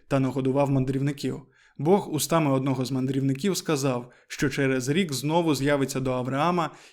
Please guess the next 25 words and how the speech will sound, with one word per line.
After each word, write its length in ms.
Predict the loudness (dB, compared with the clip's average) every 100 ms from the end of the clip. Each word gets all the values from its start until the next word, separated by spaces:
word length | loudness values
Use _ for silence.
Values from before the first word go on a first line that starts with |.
| -4
і 100 | -2
дасть 400 | 2 2 0 -2
сина 400 | -2 0 0 0
Сарі. 520 | 0 -2 -2 -6 -12 -20 _
Сара 420 | -2 2 4 4
ж, 120 | 0 -8 -2
почувши 500 | 0 2 0 0 -2
це, 180 | 0 0
розсміялася, 840 | 0 -2 0 0 0 -4 -10 -12 -18 _ -2
бо 120 | 0
була 380 | 4 4 6 4
вже 380 | 2 0 0 -4 -10
дуже 400 | 0 0 2 -2
стара 460 | -4 0 2 0 -4 -20 -8
та 120 | -2
не 100 | 0
мала 220 | 2 2 2
місячних. 640 | 0 -4 -8 -10 -12 -18 _ -20 -6
Однак 380 | 0 2 2 2
Бог 240 | 2 2 2
запевнив, 600 | -2 2 2 4 0 -2
що 220 | -4 -2
дасть 640 | 2 4 2 -2 -10 -14
Сарі 460 | -6 -2 0 0 -2
сина. 420 | -2 -4 -6 -12